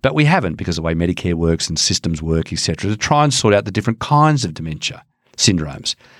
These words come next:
vascular risk versus other pictures you see in Alzheimer's disease. Now, this is gonna become even more relevant because just last month, finally, one of the trials of a new set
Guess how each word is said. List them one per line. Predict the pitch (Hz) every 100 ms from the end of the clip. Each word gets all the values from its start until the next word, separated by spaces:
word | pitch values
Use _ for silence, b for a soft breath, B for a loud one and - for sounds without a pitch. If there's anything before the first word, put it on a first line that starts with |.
| b
vascular | - 104 - - 92
risk | 90 101 -
versus | 87 85 85
other | 92 92
pictures | - 101 85 -
you |
see | 95 95
in | 85
Alzheimer's | 90 - 80 82 78
disease. | 82 80 78 - B B
Now, | 117 117
this | 226 220
is | 156
gonna | 143
become | 120 110 107
even | 107 92 92
more | 123 240
relevant | 156 87 76 87 - b b b
because | 120 151 135 107
just | 196 185 -
last | 107 117 113 -
month, | 107 117 - - - b b b b b b b
finally, | - 147 185 185 143 117
one | 104 123 147
of | 135 110
the | 98
trials | - - 127 120 117 107 85 73 120 151 - -
of | 92
a | 92
new | 98 127 143 147
set | 123 - 113